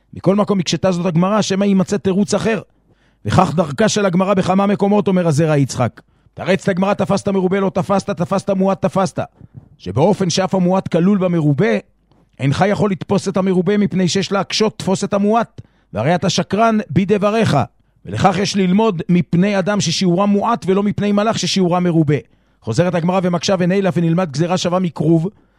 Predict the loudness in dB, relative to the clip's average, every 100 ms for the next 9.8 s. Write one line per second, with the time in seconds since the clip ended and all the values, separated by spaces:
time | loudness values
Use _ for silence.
0 | _ -6 0 2 2 2 0 0 0 0
1 | 0 -2 -2 0 0 0 -2 -2 -4 -2
2 | -4 -4 -2 -2 -2 -4 -4 -2 -2 -2
3 | -2 -2 0 -2 -2 _ _ _ _ _
4 | -2 -2 0 -2 0 0 0 -2 -2 -4
5 | 0 0 0 -2 -4 -4 -2 0 2 0
6 | -2 _ _ _ _ -8 -2 -2 0 0
7 | 0 -2 -4 -2 -2 0 0 0 0 -2
8 | -2 0 0 0 0 0 0 0 0 0
9 | 0 0 -2 -2 -4 0 0